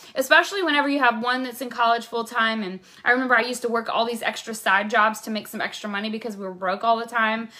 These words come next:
Um, I was in college trying to pay for school, pay for books, pay for all those things, the travel. Um, and then we also happened to have a baby, right? That also put an extra strain on our finances. And I remember he and I were very hesitant about decisions that we made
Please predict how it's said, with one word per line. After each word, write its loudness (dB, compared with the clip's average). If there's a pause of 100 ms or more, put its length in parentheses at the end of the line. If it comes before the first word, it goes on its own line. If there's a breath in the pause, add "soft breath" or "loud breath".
(220 loud breath)
Um, 8
I 6
was 4
in -2
college 2
trying -6
to -16
pay 2
for -4
school, -2
pay -4
for -10
books, -2
pay -6
for 0
all 4
those -4
things, -6 (260 loud breath)
the -12
travel. 2 (260 loud breath)
Um, 4
and 2
then 2
we -2
also 2
happened 0
to -2
have 0
a -6
baby, -2 (120)
right? 4 (240 loud breath)
That 6
also 6
put 0
an 2
extra -2
strain 0
on -2
our 0
finances. -2
And 0
I 6
remember 4 (220 loud breath)
he 4
and 4
I 6
were 0
very 2
hesitant -2
about 0
decisions -4
that 0
we -4
made -2